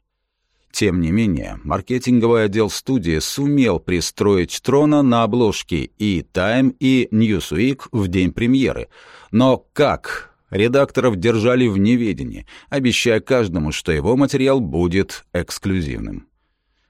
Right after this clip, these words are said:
Как мы помним, проще просить прощения, чем разрешения. К сожалению,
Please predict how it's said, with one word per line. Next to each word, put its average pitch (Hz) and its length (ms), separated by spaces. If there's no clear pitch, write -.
Как 143 200
мы 139 160
помним, 67 520
проще 139 640
просить 127 580
прощения, 113 800
чем 110 400
разрешения. 110 720
К - 80
сожалению, 90 640